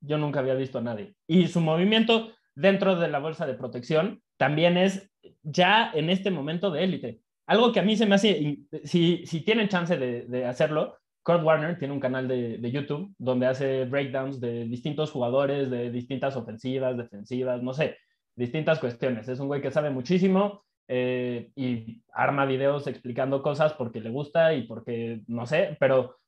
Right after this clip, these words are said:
no mucha gente los ve y, y de verdad son recursos donde se aprende muchísimo. Y una cosa que él resaltaba de, de Mac Jones, justo, este, en el movimiento, su movimiento de los pies dentro de la bolsa de protección,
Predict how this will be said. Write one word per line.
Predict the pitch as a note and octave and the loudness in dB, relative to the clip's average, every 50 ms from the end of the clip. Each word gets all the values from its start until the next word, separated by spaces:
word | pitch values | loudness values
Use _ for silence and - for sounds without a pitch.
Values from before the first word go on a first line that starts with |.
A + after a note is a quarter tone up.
| _ _ _ _ | _ _ _ _
no | - - C#3+ C#3 C#3+ D#3 E3 | -20 -14 -8 -4 -2 0 2
mucha | F3 F3+ F3 - - | 2 0 0 -2 -4
gente | - E3+ E3+ E3 D#3+ | -4 -4 -2 0 -2
los | C#3 B2+ B2+ | -2 -2 -2
ve | C3+ D#3 F#3+ A3+ A#3 - | 0 0 2 2 0 0
y, | C#3+ C3 B2+ A#2+ A#2+ A#2+ A#2 A#2+ | -2 -4 -4 -4 -4 -6 -6 -4
y | B2 B2 B2 B2 B2 B2 B2 A#2+ | -2 0 0 0 0 -2 -4 -8
de | B2+ B2+ B2+ B2+ | -12 -6 -4 -2
verdad | B2 B2 B2+ C3 C3+ C#3 C3 | -2 0 0 0 0 0 -2
son | D3 C#3+ C3+ | -4 -4 -4
recursos | B2 A#2 - C3 B2+ B2+ C#3+ C#3 | -4 -4 -4 -6 -4 -4 -4 -2
donde | C3+ B2 A#2 A2+ A2+ | -2 -2 -2 -4 -4
se | A2+ | -6
aprende | A2+ G2 C3 B2+ B2+ B2+ C3+ C3 B2+ - - | -8 -8 -6 -4 -2 -2 -2 -2 -4 -6 -10
muchísimo. | G#2+ A2 B2 B2 B2 F3 E3 - D3 B2 A2+ A2+ - _ _ _ _ _ _ | -8 -6 -6 -2 0 0 0 0 -2 -4 -4 -6 -8 _ _ _ _ _ _
Y | - C#3 E3 | -2 2 4
una | F3+ F#3+ F#3 F#3 | 4 6 6 4
cosa | F#3 F3+ D#3+ F#3 E3+ | 4 2 2 2 2
que | - E3+ | 2 2
él | E3 D#3+ | 2 2
resaltaba | F3+ F3 C#3 D#3 C3 B2+ - D#3 D#3+ D#3+ | 0 0 0 -2 -2 0 0 2 2 2
de, | D3+ C#3 C3+ C3 B2+ B2 B2 A#2 | 0 0 -2 -4 -4 -6 -8 -8
de | B2 C3 | -8 -6
Mac | C#3 D3+ D#3 D#3 C#3+ | -4 -2 -4 -2 -2
Jones, | E3 D#3 D3+ D#3+ - - _ | -2 -2 -2 -4 -6 -10 _
justo, | - - - E3 D#3 - E3+ E3 D3 D3 - | -12 -4 -4 -4 0 2 2 2 2 2 -2
este, | B2+ B2 A#2+ - - B2+ | -4 -8 -8 -6 -6 -4
en | A#2+ | -2
el | B2 B2 | -2 0
movimiento, | B2 B2 B2+ B2+ C3 C#3+ C#3+ C#3 C#3+ D3 C#3+ C#3+ C3+ C3 | 0 0 0 -2 -2 -4 -4 -4 -2 -2 -2 -2 -4 -6
su | A#2+ - A#2+ A#2 | -8 -8 -6 -4
movimiento | A#2 A#2+ A#2+ B2 C3 C#3 C#3 D3+ D3 | -4 -4 -4 -4 -4 -4 -4 -4 -4
de | C3+ B2+ | -4 -4
los | A2 A2+ - | -4 -8 -8
pies | _ C#3 C#3 C3+ C3+ - _ _ _ _ _ _ | _ -2 -2 -2 -2 -4 _ _ _ _ _ _
dentro | - B2+ B2+ B2 B2+ C3+ C3 | -4 -4 -4 -2 -2 -2 -2
de | C3+ | 0
la | C3 C3 | -2 -2
bolsa | B2+ C#3 D3+ C#3+ E3+ D#3+ | -2 -2 -2 0 0 0
de | C#3 | 0
protección, | A#2 C3+ B2+ - C3 B2 - D#3 D3+ E3+ F3 - | -2 -2 -4 -4 -4 -4 0 0 0 0 -2 -6